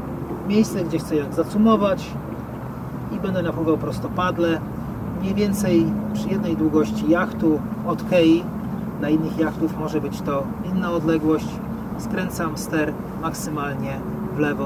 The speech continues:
tak żeby jacht ustawić równolegle do kei. Maksymalnie w lewo, silnik pracuje mała naprzód, silnik na luz, korzystam z rotacji, dzięki którym jacht nadal się obkręca,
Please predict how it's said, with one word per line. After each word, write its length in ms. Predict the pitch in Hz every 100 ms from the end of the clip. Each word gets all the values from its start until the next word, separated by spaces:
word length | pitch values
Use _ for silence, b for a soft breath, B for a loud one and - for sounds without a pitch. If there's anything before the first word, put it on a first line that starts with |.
| 135
tak 180 | 143 -
żeby 260 | 143 131
jacht 260 | 135 135 - - -
ustawić 540 | - 151 135 - - - - - - - - - - - - - - - -
równolegle 500 | 208 190 160 151 147
do 120 | -
kei. 240 | - - - - - - - -
Maksymalnie 600 | 233 220 208 185 156 147
w 60 | 135
lewo, 400 | 226 208 101 - - - - - - - - - -
silnik 280 | 233 202 180
pracuje 420 | 170 - 180 170
mała 260 | 160 151 143
naprzód, 520 | 180 190 - 170 160 - - - - - - - - - - -
silnik 360 | 254 226 208
na 100 | 180
luz, 360 | 175 226 226 - - - - - - - -
korzystam 460 | 208 226 - 208 170
z 60 |
rotacji, 680 | 170 160 202 214 - 208 185 - - - - -
dzięki 280 | 180 175 196
którym 320 | - 190 180
jacht 300 | 185 175 -
nadal 280 | 185 202 175
się 180 | - 170
obkręca, 720 | 147 - 202 208 208 190 175